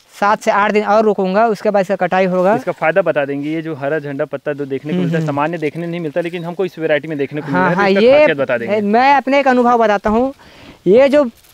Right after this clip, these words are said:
Speaker 1: दाना ऊपर का जो पत्ता हरा है,
Speaker 2: जी।
Speaker 1: वो ये संकेत देता है कि उसके पूरे दाना को पकाने की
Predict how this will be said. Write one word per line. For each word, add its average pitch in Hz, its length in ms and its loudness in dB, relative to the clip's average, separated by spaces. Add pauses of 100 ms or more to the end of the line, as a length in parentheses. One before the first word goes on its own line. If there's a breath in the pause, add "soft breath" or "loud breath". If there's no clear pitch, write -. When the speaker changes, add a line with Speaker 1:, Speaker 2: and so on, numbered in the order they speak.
Speaker 1:
दाना 214 720 0
ऊपर 262 260 4
का 262 100 4
जो 254 100 4
पत्ता 247 360 2
हरा 233 300 2
है, 156 420 2
Speaker 2:
जी। 143 360 -4
Speaker 1:
वो 247 240 4
ये 247 260 6
संकेत 262 380 2
देता 254 200 2
है 262 120 4
कि 254 80 0
उसके 247 140 0
पूरे 254 380 2
दाना 220 260 4
को 226 120 2
पकाने 196 440 2
की 269 300 0